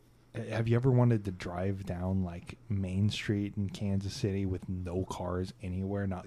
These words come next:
not even parked on the side, just completely dead? Or, like,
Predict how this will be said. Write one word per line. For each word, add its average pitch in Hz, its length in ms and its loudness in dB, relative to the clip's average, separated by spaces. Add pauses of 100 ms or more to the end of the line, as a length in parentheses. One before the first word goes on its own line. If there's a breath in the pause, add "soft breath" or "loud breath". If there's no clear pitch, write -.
(120)
not 101 300 2
even 101 180 2
parked 98 320 -4
on 92 80 -2
the 85 80 -8
side, 90 400 -8
just - 180 -12
completely 110 560 -2
dead? 90 400 -2 (1200 soft breath)
Or, 110 180 4
like, 95 340 -2